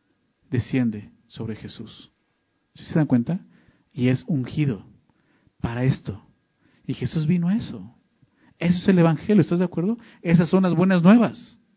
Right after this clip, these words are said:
Jesús vino a dar libertad a los cautivos. ¿Los cautivos de qué?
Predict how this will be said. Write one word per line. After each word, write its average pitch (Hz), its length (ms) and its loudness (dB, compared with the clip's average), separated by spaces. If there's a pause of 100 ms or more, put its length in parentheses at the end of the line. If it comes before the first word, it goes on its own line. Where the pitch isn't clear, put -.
(440)
Jesús 156 280 4
vino 190 200 8
a - 20 6
dar 175 140 6
libertad 165 420 4
a 175 60 0
los 170 160 2
cautivos. 190 800 -2 (840)
¿Los 143 160 0
cautivos 185 400 4
de 156 120 0
qué? 185 280 -4